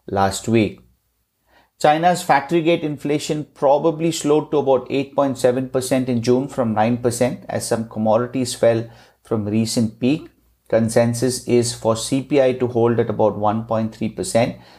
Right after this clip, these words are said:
The data is due on Friday. Japan's household spending figures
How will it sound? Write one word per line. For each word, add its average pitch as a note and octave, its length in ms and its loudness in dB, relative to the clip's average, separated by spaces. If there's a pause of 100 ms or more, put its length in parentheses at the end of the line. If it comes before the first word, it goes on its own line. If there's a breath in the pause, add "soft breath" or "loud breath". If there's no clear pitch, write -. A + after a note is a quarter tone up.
(140 loud breath)
The A2 140 0
data A#2 440 2
is A2 180 0
due A2 280 0
on G2 220 -10
Friday. A2+ 720 0 (220)
Japan's D#3 480 2
household D3 480 2
spending C#3 400 -2
figures C#3 720 0